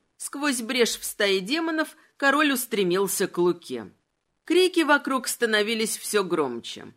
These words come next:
Людям некуда было бежать. Их окружали лишь огонь и тишина.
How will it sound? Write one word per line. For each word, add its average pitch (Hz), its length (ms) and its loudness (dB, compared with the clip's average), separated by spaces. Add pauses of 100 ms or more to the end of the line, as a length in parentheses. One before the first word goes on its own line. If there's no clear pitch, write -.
(140)
Людям 277 460 -2
некуда 254 380 0
было 160 260 2
бежать. 147 640 -4 (140)
Их 349 200 2
окружали 262 680 2
лишь 233 300 -2
огонь 262 520 -2 (200)
и 185 140 -4
тишина. 196 760 -4